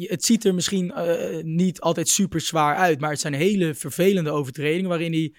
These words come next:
heel vaak ook een veelbelovende aanval of het tempo onderbreekt op, op toch wel een belangrijk moment. Ja, kijk, eh, het zijn, het is niet dat hij doodschop aan het uitdelen is, maar ik vind het wel dat je als scheids ook een beetje moet inzien van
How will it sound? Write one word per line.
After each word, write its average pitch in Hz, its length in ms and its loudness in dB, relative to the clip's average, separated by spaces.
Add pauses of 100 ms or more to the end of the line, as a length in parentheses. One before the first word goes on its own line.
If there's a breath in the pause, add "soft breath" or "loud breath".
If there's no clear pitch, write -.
(140)
heel 170 300 4
vaak 170 340 2
ook 170 260 0
een 170 200 -4
veelbelovende 165 600 2
aanval 165 540 2
of 156 80 -6
het 151 160 -6
tempo 180 380 0
onderbreekt 143 580 -4
op, 139 140 -8
op 151 120 -12
toch 143 180 -4
wel 139 120 -2
een 139 60 -4
belangrijk 139 420 -2
moment. 131 360 -8
Ja, 151 260 -2 (340 soft breath)
kijk, 165 180 -4
eh, 165 200 -4
het 180 100 -6
zijn, 170 180 -2
het 185 100 -2
is - 60 -10
niet 175 120 0
dat 180 120 -2
hij 170 100 -4
doodschop 156 500 0
aan 143 120 -4
het 131 100 -8
uitdelen 135 540 -6
is, - 280 -12
maar 190 300 -4
ik 156 120 -4
vind 160 160 -8
het 139 80 -8
wel 151 160 0
dat 160 140 -2
je 175 60 -6
als 160 120 -4
scheids 156 300 0
ook 160 100 -2
een 156 80 -6
beetje 160 180 0
moet 160 140 -4
inzien 165 500 -4
van 160 340 -4